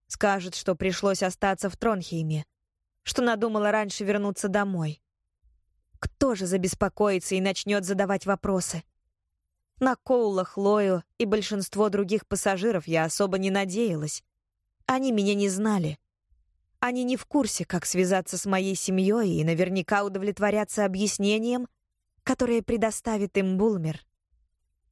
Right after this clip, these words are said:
А Бен? Он поймёт, что умотать рано утром в Тронхейм, не сказав ни слова, не в моём духе. Но я не была в нём уверена. В обычной ситуации он связался бы с Джудом или моими родителями.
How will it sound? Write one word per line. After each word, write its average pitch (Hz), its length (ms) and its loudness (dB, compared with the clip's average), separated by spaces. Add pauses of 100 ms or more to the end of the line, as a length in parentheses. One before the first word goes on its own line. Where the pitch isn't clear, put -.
(100)
А 202 160 2
Бен? 170 420 -2 (1600)
Он 220 240 2
поймёт, 208 480 0
что - 240 0
умотать 185 600 -2
рано 202 440 0
утром 202 340 0
в - 80 -12
Тронхейм, 202 580 0
не 196 80 2
сказав 202 460 0
ни 202 80 -4
слова, 202 500 2 (100)
не 220 180 2
в 196 60 -2
моём 202 440 0
духе. 170 360 0 (840)
Но 240 200 4
я 226 220 0
не 208 100 -2
была 190 280 2
в 160 80 -4
нём 165 160 0
уверена. 165 560 0 (1080)
В 269 60 4
обычной 240 440 0
ситуации 208 680 0
он 196 100 2
связался 190 600 0
бы 185 100 0
с 180 80 -2
Джудом 180 500 2
или 165 120 2
моими 180 340 4
родителями. 180 800 0